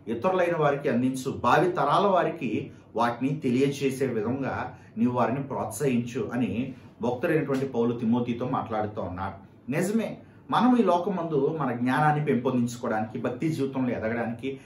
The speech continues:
మన యొక్క విశ్వాసాన్ని బలపరచుకోవడానికి ఎన్నో సంగతులను మనము నేర్చుకుంటూ ఉంటాం. నేర్చుకున్న విషయాలు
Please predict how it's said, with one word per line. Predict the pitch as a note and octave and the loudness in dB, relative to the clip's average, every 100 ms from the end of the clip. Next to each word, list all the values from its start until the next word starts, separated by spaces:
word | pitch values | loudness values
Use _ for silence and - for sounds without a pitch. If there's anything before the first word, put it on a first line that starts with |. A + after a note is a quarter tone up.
| - - | -12 -4
మన | D3+ | -2
యొక్క | D3+ | 0
విశ్వాసాన్ని | B2 B2 C#3 D3+ E3 D#3 B2+ | -2 -2 0 0 0 0 0
బలపరచుకోవడానికి | A2 G#2+ C3+ - - A2 A2 - - B2 D3+ - - C3 | 0 -2 -4 -6 -4 -2 -2 -4 -6 -6 -8 -12 -6 0
ఎన్నో | D#3 A3+ | 4 4
సంగతులను | - F3 F3 F3 D#3 | 2 -2 -4 -4 -2
మనము | C#3 C#3+ A2+ A#2+ D#3 - - - | -2 -2 -2 -4 -6 -12 -16 -2
నేర్చుకుంటూ | A#2 C#3+ - E3 D3+ C#3 | 0 0 -2 -6 -4 -2
ఉంటాం. | A2 A2+ G#2+ - | -4 -6 -8 -2
నేర్చుకున్న | C#3+ F3+ - A3 | -2 -2 -2 -2
విషయాలు | F#3+ D#3 E3+ D3 A2+ A2 D3 | 0 -2 -2 0 0 -2 -4